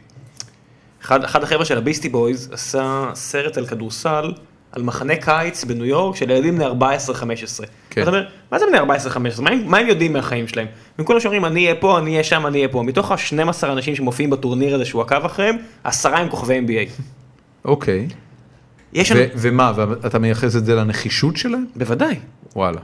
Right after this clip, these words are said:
Speaker 1: אין, אין, אין אפשרות אחרת. בשביל להיות ב-top of the game, אם זה כדורסל, כדורגל, מוזיקה, whatever, אתה צריך בכל שלב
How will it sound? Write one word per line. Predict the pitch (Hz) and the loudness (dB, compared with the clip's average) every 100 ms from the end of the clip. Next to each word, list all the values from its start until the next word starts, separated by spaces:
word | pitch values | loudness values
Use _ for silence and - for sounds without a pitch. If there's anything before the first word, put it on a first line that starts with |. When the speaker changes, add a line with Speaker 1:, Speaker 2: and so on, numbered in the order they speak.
| - | -4
Speaker 1:
אין, | 359 302 | -2 0
אין, | 208 320 - | 2 0 2
אין | 247 | 0
אפשרות | 392 370 311 | 2 2 2
אחרת. | - 160 127 113 | 0 0 0 -2
בשביל | 117 | -2
להיות | 143 190 226 - - | 2 2 2 -4 -10
ב-top | 131 131 196 208 | -4 2 4 4
of | 208 | 2
the | 151 139 | 0 0
game, | 147 135 | 2 0
אם | 135 | -2
זה | 170 | -2
כדורסל, | 185 175 - 156 156 | 0 0 2 2 2
כדורגל, | 160 143 147 143 | 2 2 4 2
מוזיקה, | 135 143 151 151 | 0 0 0 2
whatever, | 127 123 143 160 | 2 2 0 0
אתה | - | -4
צריך | 143 170 170 | -2 0 0
בכל | 156 180 196 | 2 2 2
שלב | 170 151 165 | 2 2 2